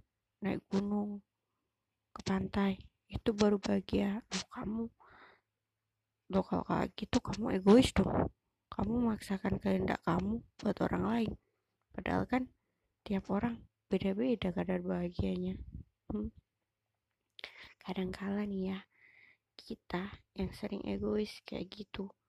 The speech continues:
biasanya malah nggak bahagia. Jatuhnya nih, malah sombong. Tahu kan orang sombong? Hmm. Orang sombong itu kadang-kadang sulit membedakan yang mana bahagia,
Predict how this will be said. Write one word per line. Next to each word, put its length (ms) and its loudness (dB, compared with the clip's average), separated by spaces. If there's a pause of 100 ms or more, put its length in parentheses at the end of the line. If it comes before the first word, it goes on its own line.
(160)
biasanya 340 -4
malah 300 -2
nggak 160 -10
bahagia. 520 -4 (520)
Jatuhnya 640 -4
nih, 320 -6
malah 320 -4
sombong. 800 -4 (1400)
Tahu 320 -6
kan 160 -4
orang 320 -2
sombong? 480 -6 (240)
Hmm. 240 -6 (720)
Orang 240 -6
sombong 480 -8
itu 480 -10 (1800)
kadang-kadang 800 -6 (400)
sulit 400 -8
membedakan 640 -6 (400)
yang 160 -2
mana 240 -2
bahagia, 640 -4